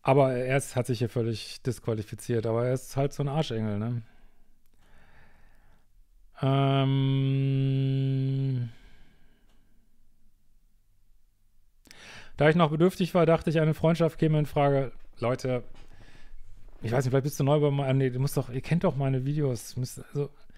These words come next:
aber auch das verstehe ich. Ich war auch, also ich muss, ich gestehe auch, ich war auch mal in so einer <laughs> Phase, wo ich dachte, man könnte bevor, also Freundschaft Plus haben. Und, äh, das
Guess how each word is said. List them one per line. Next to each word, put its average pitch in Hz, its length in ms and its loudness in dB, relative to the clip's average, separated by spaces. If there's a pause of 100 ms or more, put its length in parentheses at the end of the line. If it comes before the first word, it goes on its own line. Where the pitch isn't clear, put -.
(1700)
aber 156 220 6
auch 151 100 4
das - 360 -2
verstehe 160 420 6
ich. 131 120 2
Ich 120 120 -4
war 139 80 4
auch, 135 180 4
also 127 180 4
ich 120 120 2
muss, - 400 -2
ich - 160 -14
gestehe 147 400 4
auch, 139 180 0
ich - 120 -10
war 131 80 0
auch 135 100 0
mal 131 80 0
in 127 60 2
so 131 60 0
einer 131 140 0
<laughs> - 0 -
Phase, - 480 -6
wo 160 120 -6
ich - 140 -18
dachte, - 420 -6 (680)
man 139 140 0
könnte 143 300 2
bevor, 127 300 -4
also 123 340 2
Freundschaft 131 440 0
Plus 143 220 0
haben. 127 400 -2
Und, 120 260 -6
äh, 107 100 -4 (280)
das - 340 -18